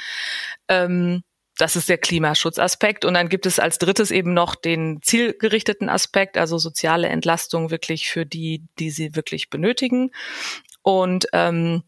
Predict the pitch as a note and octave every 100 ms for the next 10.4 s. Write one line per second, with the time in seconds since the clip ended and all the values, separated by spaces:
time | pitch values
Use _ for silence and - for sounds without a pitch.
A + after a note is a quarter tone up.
0 | _ _ _ - - - E3+ E3+ - E3+
1 | E3+ E3 E3 F3 F#3 F3+ - E3+ E3 D#3
2 | E3 E3+ - G#3 A#3 G#3+ F#3+ G3 - -
3 | F#3+ F#3+ F#3 G3+ - F#3 G3 F3 E3 E3
4 | E3+ E3+ - - G#3+ A3 G#3+ - - F#3+
5 | - F#3+ F#3+ F#3 F#3 F3+ F3+ F3 F3+ F3
6 | F#3 F3 F#3 - - - - - - -
7 | F3 E3+ E3+ E3 - D#3+ D#3+ D#3 D#3+ E3
8 | - - - E3 - D#3+ - - D#3+ D#3
9 | - F3 E3+ D3+ - _ - - F3 D#3+
10 | D#3+ A3+ B3 A#3